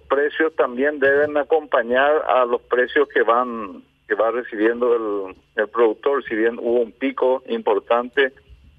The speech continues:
de alza, este precio volvió a bajar y debería acompañarlo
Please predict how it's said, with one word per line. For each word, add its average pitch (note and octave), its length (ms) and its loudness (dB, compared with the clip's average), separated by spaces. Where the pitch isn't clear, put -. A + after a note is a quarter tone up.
de - 160 0
alza, C3+ 480 0
este B2 220 -4
precio A#2+ 320 0
volvió B2 320 2
a C3+ 100 2
bajar C#3+ 300 0
y B2 240 -6
debería A#2 540 -2
acompañarlo A2+ 1300 -2